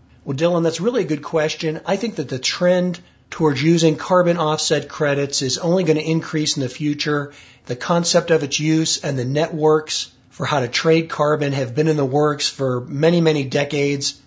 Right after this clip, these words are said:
And just like everything else, the convergence of all the technologies that are coming about are making it easier to track carbon and also to have technologies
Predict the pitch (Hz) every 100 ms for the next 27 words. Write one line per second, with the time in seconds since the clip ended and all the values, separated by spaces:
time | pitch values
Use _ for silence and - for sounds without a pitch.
0 | _ 131 123 160 180 170 170 165 165 156
1 | 143 139 143 139 - - - 135 151 127
2 | 143 156 156 147 139 - 147 170 160 -
3 | 160 - 143 156 160 131 131 127 135 120
4 | - 160 156 143 120 147 147 131 - -
5 | 123 135 151 156 147 139 - _ 165 156
6 | 160 139 127 110 - 170 170 170 - 185
7 | 170 165 170 175 - _ - 135 139 165
8 | 170 151 135 147 147 - 151 - 139 139
9 | 139 135 139 135